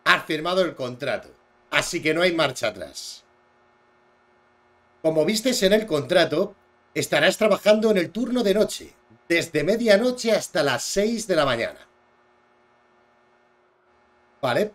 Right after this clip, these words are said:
dice, hoy necesitas echar una mano para todos aquellos requerimientos que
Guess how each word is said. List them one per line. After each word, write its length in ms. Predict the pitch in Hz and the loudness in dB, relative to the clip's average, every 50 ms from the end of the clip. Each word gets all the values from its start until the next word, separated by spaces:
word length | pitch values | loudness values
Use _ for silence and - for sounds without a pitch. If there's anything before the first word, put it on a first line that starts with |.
| _ - | _ -8
dice, 340 | 131 143 135 - 123 120 - | -4 -4 -4 -2 -4 -4 0
hoy 260 | - 151 180 220 262 | 2 4 4 4 4
necesitas 640 | 226 208 160 135 135 - - 170 - 175 160 156 147 - | 2 0 -2 -2 -2 -4 -4 0 4 6 6 6 6 2
echar 280 | 143 - - 165 147 143 | -4 -2 0 0 0 2
una 180 | 143 143 143 | 2 0 0
mano 460 | 151 190 202 214 226 240 247 254 247 | 2 2 2 2 2 2 2 0 0
para 240 | - 151 139 131 127 | 0 -2 -2 -2 -2
todos 180 | - 160 160 156 | 0 2 4 4
aquellos 380 | 151 151 - 165 151 156 147 | 2 2 -2 -4 -2 -2 -2
requerimientos 1120 | 139 147 139 127 151 143 139 147 170 185 190 190 190 214 214 226 233 240 226 - - - _ _ - _ _ _ _ _ _ - | -2 -2 -4 -4 -4 -4 -4 -2 -2 -2 -2 -2 -2 -2 0 2 0 0 -2 -6 -12 -16 _ _ -20 _ _ _ _ _ _ -6
que 420 | 143 139 135 135 131 135 123 - | -2 -2 0 0 0 -2 -4 -8